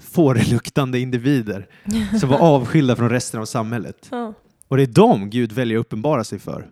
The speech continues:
Speaker 1: först och säga, "Världens frälsare har blivit född."
Speaker 2: <laughs> Fint.
Speaker 1: Så det här Betlehem lär oss också. Gud valde Betlehem för att tala om för oss att, att ingen är för låg, obetydlig, kraftlös eller för smutsig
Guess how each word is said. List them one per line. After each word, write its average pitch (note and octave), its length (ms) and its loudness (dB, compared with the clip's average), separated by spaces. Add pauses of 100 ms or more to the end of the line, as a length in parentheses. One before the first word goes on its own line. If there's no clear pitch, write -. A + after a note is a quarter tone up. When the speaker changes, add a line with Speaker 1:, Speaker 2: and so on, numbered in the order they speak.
(100)
Speaker 1:
först - 420 -4
och - 100 -16
säga, F#2+ 180 -8
"Världens B2+ 420 -2
frälsare G#2+ 400 -4
har F#2+ 40 -4
blivit G2+ 220 -8
född." - 320 -10 (400)
Speaker 2:
<laughs> A3+ 200 -8 (1800)
Fint. - 500 -14 (240)
Speaker 1:
Så - 140 -6
det C3 100 0
här C#3+ 100 2
Betlehem D3+ 420 -2
lär C#3+ 200 0
oss A#2 140 -2
också. C3 240 -6
Gud C#3+ 220 0
valde C3+ 240 4
Betlehem A#2+ 500 -6
för - 120 -8
att - 80 -6
tala A#2+ 200 0
om A#2 80 -6
för F#2+ 240 -4
oss F#2 160 -14
att, - 80 -16 (180)
att - 220 -10
ingen C3 480 -4
är A#2+ 100 -6
för - 140 -12
låg, A#2+ 500 2
obetydlig, A2 580 -2
kraftlös G#2 640 -8
eller A2 160 -6
för A2 100 -10
smutsig G#2+ 640 -10